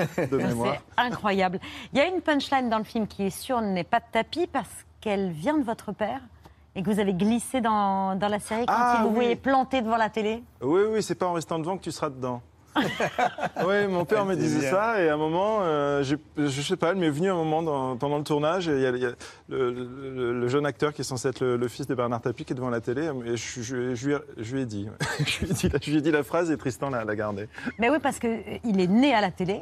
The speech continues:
Speaker 2: Tapie,
Speaker 1: Oui.
Speaker 2: et c'est à la télé que vous l'avez découvert dans l'émission Ambition. Je crois que c'est la première fois
Speaker 1: Oui.
Speaker 2: que vous le voyez à la télévision. Il nous en parlait sur ce plateau. Ah, c'est à vous de cette émission, c'était en deux mille dix-neuf.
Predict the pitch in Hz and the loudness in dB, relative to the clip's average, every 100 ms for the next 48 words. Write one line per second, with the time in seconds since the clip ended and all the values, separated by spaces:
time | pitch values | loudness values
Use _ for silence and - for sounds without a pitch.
0 | 165 190 - - 123 156 160 208 202 180 | -6 -6 -4 0 0 0 0 2 4 2
1 | - 269 254 185 190 175 165 151 202 277 | 2 2 2 2 0 2 0 0 2 2
2 | 220 190 175 202 - 214 196 - 262 - | 2 0 -2 -6 0 2 2 0 -4 -6
3 | 262 220 180 - 233 208 196 220 185 196 | -8 -2 -2 0 -2 -2 -2 -4 -2 -2
4 | 170 185 165 160 170 151 170 220 359 - | 0 2 2 0 0 2 2 2 0 -6
5 | - - 240 247 285 269 240 220 254 311 | -18 -4 2 6 6 4 2 2 2 -2
6 | 262 - 202 190 - 214 - - 175 - | -4 -4 -2 -2 -2 -6 -8 -10 -8 -8
7 | 170 165 208 - 185 175 - 226 - 180 | -6 -6 -6 -8 -4 -4 -4 -8 -4 -4
8 | 165 190 175 143 120 104 | -2 -2 -4 -6 -10 -12